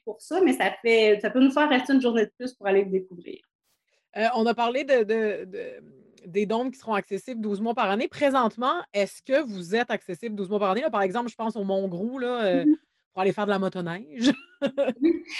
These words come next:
Speaker 1: Ben oui, on est accessible douze mois par année. On a des chalets qui sont ouverts, euh, douze mois par année. Par contre, l'auberge avec le service de restauration est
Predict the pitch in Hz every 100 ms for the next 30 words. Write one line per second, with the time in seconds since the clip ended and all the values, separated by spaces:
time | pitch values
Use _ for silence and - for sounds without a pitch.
0 | - 220 233 311 311 269 240 247 247 -
1 | 320 262 247 262 262 240 202 240 285 220
2 | 208 208 226 214 240 262 262 - 202 196
3 | 208 208 208 220 220 208 196 185 185 185
4 | 190 196 226 220 185 190 240 240 196 233
5 | 226 233 220 196 233 233 202 190 190 196
6 | 196 226 220 196 196 202 190 180 175 175
7 | 202 208 190